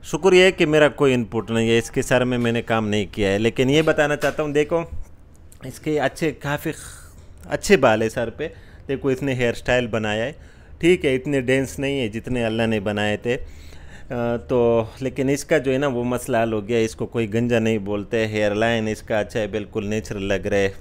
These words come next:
बस सिर्फ ये कि नीचे है, ये अगर ऊपर होता तो आज इसका वर्टेक्स खाली ना होता। ये मेरे पास आया है वर्टेक्स को कवर करने के लिए, पहले भी आया था, मैंने मना किया था।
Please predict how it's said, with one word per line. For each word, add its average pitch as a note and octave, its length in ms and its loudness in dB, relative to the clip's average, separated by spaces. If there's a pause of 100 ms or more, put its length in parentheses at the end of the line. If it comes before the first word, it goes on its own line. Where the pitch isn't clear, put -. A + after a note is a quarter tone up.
बस A2+ 200 -4
सिर्फ B2 260 -2
ये B2+ 180 2
कि A2 160 -6
नीचे A#2 340 0
है, A2 240 -4 (480)
ये A#2 80 2
अगर A#2 260 2
ऊपर C3+ 300 2
होता A2+ 440 0 (540)
तो C3 60 -2
आज B2 200 4
इसका B2 280 -2
वर्टेक्स A#2 480 -2
खाली G#2 280 -2
ना G2+ 160 -4
होता। F#2+ 380 -4
ये A2+ 220 -2
मेरे C3+ 280 0
पास B2 280 0
आया A#2+ 240 2
है C#3 160 -4
वर्टेक्स A#2 520 -2
को G#2+ 120 -10
कवर G#2 320 -2
करने G2+ 360 -4
के G2+ 140 -8
लिए, G2+ 140 -4
पहले B2 320 -4
भी A#2+ 180 -6
आया B2+ 160 0
था, B2+ 160 -4
मैंने G#2+ 260 -4
मना F#2+ 280 -4
किया F#2+ 240 -8
था। F2+ 260 -12